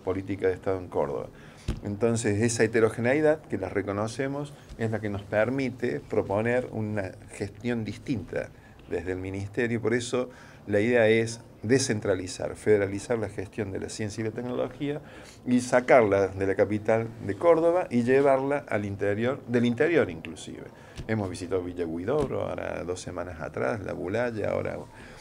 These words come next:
estamos visitándoles a ustedes y creo que este es la verdadera, el verdadero ejercicio que estamos haciendo. Es un compromiso en donde hay que poner no solo la inteligencia, sino también el cuerpo. Y creo que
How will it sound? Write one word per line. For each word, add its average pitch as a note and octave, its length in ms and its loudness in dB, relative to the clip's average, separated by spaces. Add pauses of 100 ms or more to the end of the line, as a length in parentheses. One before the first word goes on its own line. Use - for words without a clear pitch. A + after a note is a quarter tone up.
(280)
estamos F#2 300 -6
visitándoles F#2 540 -4
a F#2+ 60 -4
ustedes A#2+ 520 0
y - 80 -8
creo B2+ 320 0
que A#2 220 0
este A2+ 340 0
es G#2+ 100 -2
la F#2+ 140 -2
verdadera, F#2 640 -2
el F#2+ 220 -6
verdadero G#2 260 4
ejercicio - 600 -4
que - 60 -14
estamos G2 360 -6
haciendo. G#2+ 420 -4 (300)
Es C3+ 80 6
un C#3 100 6
compromiso A2 840 2 (300)
en F#2 80 -6
donde G#2 120 0
hay A2 40 0
que G#2 80 2
poner F#2 340 0 (100)
no G#2 120 -2
solo G2+ 440 2
la F2+ 80 -6
inteligencia, F2+ 520 -4
sino F#2+ 160 -8
también F2+ 260 -6
el - 80 -12
cuerpo. - 500 -6
Y F2+ 80 -10
creo G2+ 300 -4
que G2 240 -2